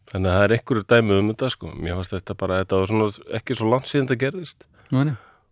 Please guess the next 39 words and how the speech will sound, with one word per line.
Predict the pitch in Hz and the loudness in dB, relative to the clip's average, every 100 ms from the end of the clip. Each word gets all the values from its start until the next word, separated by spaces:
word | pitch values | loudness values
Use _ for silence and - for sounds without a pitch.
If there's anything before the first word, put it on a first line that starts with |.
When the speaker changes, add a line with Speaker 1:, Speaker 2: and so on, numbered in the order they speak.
| _ _ _ _ 98 | _ _ _ _ -12
Speaker 1:
Og | 92 | -8
hérna, | 90 90 92 | -8 -6 -6
ég | 92 90 | -6 -6
var | 98 90 | -6 -4
dálítið | 104 107 101 | -2 -2 -2
hissa | 123 127 | -2 -4
á | |
því | 123 110 | -4 -4
að | 101 95 113 104 _ _ _ _ _ _ _ _ _ _ _ _ _ _ _ _ | -6 -10 -14 -20 _ _ _ _ _ _ _ _ _ _ _ _ _ _ _ _
það | 101 | -2
hafi | 98 95 | 0 0
ekki | 98 | -2
best | 107 104 107 | -2 0 -2
í | 98 | -2
fréttum | 113 - 110 | -2 -2 -4
hér. | 127 135 | -4 -6
Kannski | - 104 98 | -2 -2 -2
gerði | 95 104 117 | -4 -4 -6
það | 123 | -10
það. | 123 - - | -12 -10 0
Speaker 2:
Kannski | 156 135 | 2 4
gerði | 139 147 | 2 2
það. | 139 120 | 0 2
Ég | 131 147 | 4 6
allavega, | 131 117 120 - _ _ - | 4 4 2 -2 _ _ -4
ég | 147 123 | 2 4
man | 117 123 | 4 2
ekkert | 139 131 | 0 0
eftir | 139 113 | -2 -6
þessu. | 110 - - | -10 -14 -4
Speaker 1:
Nei, | 95 98 107 | 0 0 0
þetta | 98 92 123 | -8 -8 -8
er | 113 | -8
dálítið | 90 90 | -6 -6
magnað. | 117 - | -4 2
Speaker 2:
Saman | 143 135 135 | 4 6 6
með | 127 | 4
Berfætta | 135 135 127 135 127 - | 2 0 0 2 2 0
Banditan. | 147 143 117 92 | 0 0 0 -2